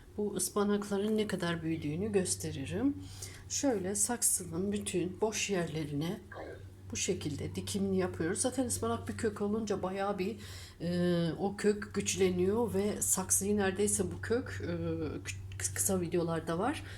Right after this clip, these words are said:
Saksının yarısından fazlasını doldurmuştu. Dolduruyor.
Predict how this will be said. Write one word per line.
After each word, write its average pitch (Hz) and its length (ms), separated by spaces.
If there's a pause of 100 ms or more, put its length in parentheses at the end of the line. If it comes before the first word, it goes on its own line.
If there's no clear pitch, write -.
(120)
Saksının - 540
yarısından 190 480
fazlasını 180 680
doldurmuştu. 165 840 (640)
Dolduruyor. 190 760